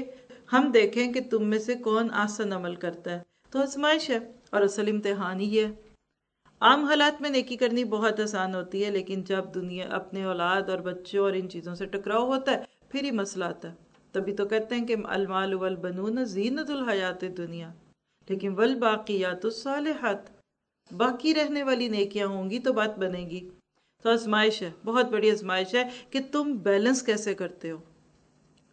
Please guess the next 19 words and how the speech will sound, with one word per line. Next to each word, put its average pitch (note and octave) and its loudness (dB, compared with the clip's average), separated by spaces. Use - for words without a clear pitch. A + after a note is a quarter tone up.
नाफरमानी G3 0
की A#3 -4
बात G3+ 4
कबूल A3 0
कर A#3 4
लेते D#4+ 4
हो D#4 6
ये A#3 8
सोच A#3 4
के A#3+ 0
कि A#3+ -2
शौहर G#3+ 0
है, A#3 -8
ना G#3 4
की A3+ 0
तो G#3+ 0
घर G3+ 2
टूट A3+ -2
जाएगा, A3+ 4